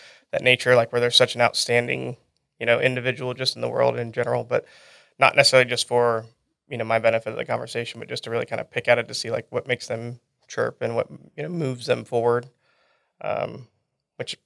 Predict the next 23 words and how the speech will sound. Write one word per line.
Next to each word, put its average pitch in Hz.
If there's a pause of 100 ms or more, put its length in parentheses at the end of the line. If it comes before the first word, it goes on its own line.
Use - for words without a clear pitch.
(240)
honestly 131
is 120
probably 117
not 110
a 110
great 107
example, 117
maybe 113
not 110
the -
person 113
I -
would 107
choose, 110
but - (320)
someone 147
to 139
that 123
extent, 113
I 120
think, 117
is 117
what 120